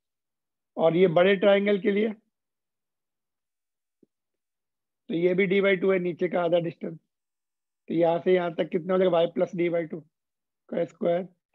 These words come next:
plus ये d square will be this square, एस पी, एस टू पी स्क्वायर।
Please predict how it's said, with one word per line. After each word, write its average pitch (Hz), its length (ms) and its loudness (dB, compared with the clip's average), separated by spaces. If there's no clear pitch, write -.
plus 170 240 0
ये 165 300 -2
d 170 320 2
square 185 480 -2
will 160 220 -2
be 160 140 2
this 156 280 -2
square, 139 320 -10
एस 170 180 2
पी, 165 120 2
एस - 260 -4
टू 180 120 2
पी 156 260 0
स्क्वायर। 143 380 -12